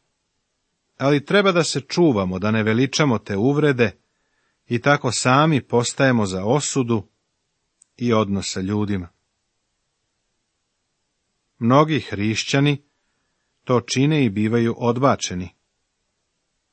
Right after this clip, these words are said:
Ne zato što su hrišćani, nego zato što su odbojni ljudima.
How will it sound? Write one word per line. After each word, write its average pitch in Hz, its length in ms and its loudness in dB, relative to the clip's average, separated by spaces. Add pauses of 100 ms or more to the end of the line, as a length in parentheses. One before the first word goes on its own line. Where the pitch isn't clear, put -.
(120)
Ne 156 200 0
zato 165 260 2
što 147 200 -4
su 127 140 -6
hrišćani, 139 640 0
nego 101 200 -2
zato 117 260 -2
što 117 180 -8
su 107 240 -12
odbojni 110 600 -4
ljudima. 87 480 -6